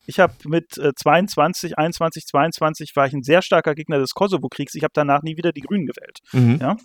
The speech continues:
Speaker 2: genau.
Speaker 1: So,
Speaker 2: Äh, es ging mir
Speaker 1: ähm,
Speaker 2: auch so, ja.
Speaker 1: und, ähm, und jetzt,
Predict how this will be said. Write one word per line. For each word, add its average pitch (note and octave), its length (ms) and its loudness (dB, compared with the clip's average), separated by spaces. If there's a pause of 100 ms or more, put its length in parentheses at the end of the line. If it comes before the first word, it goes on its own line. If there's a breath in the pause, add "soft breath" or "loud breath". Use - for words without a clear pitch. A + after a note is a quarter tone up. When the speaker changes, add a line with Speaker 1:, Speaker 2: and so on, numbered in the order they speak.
Speaker 2:
genau. G2 320 0
Speaker 1:
So, D#3 240 6
Speaker 2:
Äh, A2+ 120 2
es - 200 -8
ging B2 160 -2
mir D3 120 6
Speaker 1:
ähm, G2 80 2
Speaker 2:
auch F#2+ 40 -6
so, G2 160 0 (160)
ja. - 220 -4 (560 loud breath)
Speaker 1:
und, E3 640 4 (100)
ähm, D#3 460 6 (340)
und D#3+ 220 2
jetzt, - 240 0